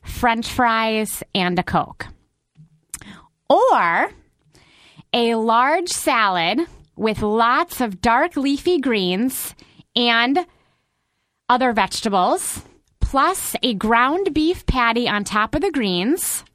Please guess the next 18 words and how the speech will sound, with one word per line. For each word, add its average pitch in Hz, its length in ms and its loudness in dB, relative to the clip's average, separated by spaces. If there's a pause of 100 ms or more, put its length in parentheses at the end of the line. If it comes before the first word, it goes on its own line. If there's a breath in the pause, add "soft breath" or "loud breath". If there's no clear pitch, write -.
(120)
rather 214 400 2
than 196 160 -2
a 190 60 0
fast 180 380 -2
food 214 220 -2
burger 180 320 0
with 185 180 -4
a 302 60 0
bun, 185 460 2 (360 loud breath)
and 247 200 2
then 320 260 2
a 277 100 0
drizzle 262 460 0
of 196 160 0
an 196 160 -2
olive 285 340 2
oil-based 285 760 0
dressing. 165 580 -4